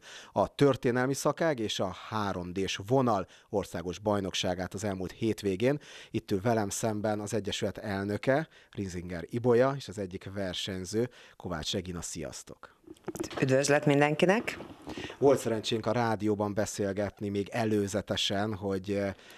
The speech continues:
Speaker 1: hát miként alakulnak az előkészületek, a felkészülés a versenyre, egyrészt szervezési oldalon, másrészt versenyzői oldalon.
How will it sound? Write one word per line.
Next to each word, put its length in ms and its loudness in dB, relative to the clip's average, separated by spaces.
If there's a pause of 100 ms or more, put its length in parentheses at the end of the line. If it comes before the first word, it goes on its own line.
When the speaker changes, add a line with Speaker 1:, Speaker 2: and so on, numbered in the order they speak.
(160)
Speaker 1:
hát 120 -14
miként 320 0
alakulnak 880 -2
az 1040 -2
előkészületek, 1000 -2
a 80 -6
felkészülés 960 -2
a 40 -2
versenyre, 520 -2
egyrészt 360 -6
szervezési 600 -4
oldalon, 380 -4 (340)
másrészt 520 -4
versenyzői 680 0
oldalon. 480 2